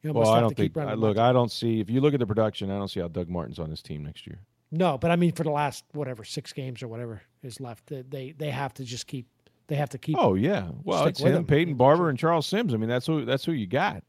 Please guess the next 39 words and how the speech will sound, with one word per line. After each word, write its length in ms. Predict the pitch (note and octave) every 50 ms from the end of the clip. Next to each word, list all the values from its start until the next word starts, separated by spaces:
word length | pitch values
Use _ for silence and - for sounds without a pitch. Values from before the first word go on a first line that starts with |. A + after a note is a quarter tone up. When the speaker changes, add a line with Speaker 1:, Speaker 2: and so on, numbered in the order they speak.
| _ -
Speaker 2:
you 140 | - G2+ G2
know? 240 | G2+ G#2+ B2 D3 D3 C3+ A#2 -
You're 140 | - G#2+ G2+
gonna 160 | G2+ - A2 -
Speaker 1:
Right. 60 | A#2+
Speaker 2:
have 160 | C3+ D3 -
to, 220 | - A2 G2 F#2+ - -
you're 100 | - G2
gonna 120 | G2 G#2+
have 100 | A2 A2+
to 80 | - -
play 200 | - - G#2+ C3
those 200 | D#3+ F3+ G2 D#2+
guys, 340 | - G2 G2 F#2+ G2 G2+ G2
and 200 | G#2 G#2 G2 -
maybe, 360 | A#2+ A#2 A2+ G#2+ A2 G2+ F#2 - _ _ _ _ _ _ _ _
maybe 260 | - A#2+ A#2+ A#2 A#2+
the 100 | A2 A2
others 440 | A2+ A#2 A#2 A2+ G#2+ G2 - - - -
get 340 | - A2+ G#2+ F#2+ - - -
more 260 | A2 G#2 G2+ G#2 G#2
reps 360 | F#2+ F#2+ A2 C#3 D3 - - F#2+
or 40 | E2
something, 420 | - F#2 E2+ D#2 - - F2 F2+
but, 360 | E2+ F2+ F2+ E2+ E2 - _
uh, 280 | - F2 E2 E2 E2 E2 D#2 G2+ - _ _ _ _ _ _
yeah, 180 | G2 G#2 C3
I 100 | B2 F#2
mean, 180 | F2 F#2+ F#2+ F#2
that's, 300 | F#2 F#2+ G2 - - -
that's, 320 | - F#2 G2 G2 - - - _
that's 180 | - F#2 F#2+ - -
what, 100 | G2 G2 - _ _ _ -
that's 220 | G2+ G2 - -
what 120 | G#2+ -
you're 100 | - G#2
locked 260 | G2+ G2 G#2 A2 - -
with 160 | G2+ F#2 -
now. 260 | G2 G#2 A#2+ A2+ -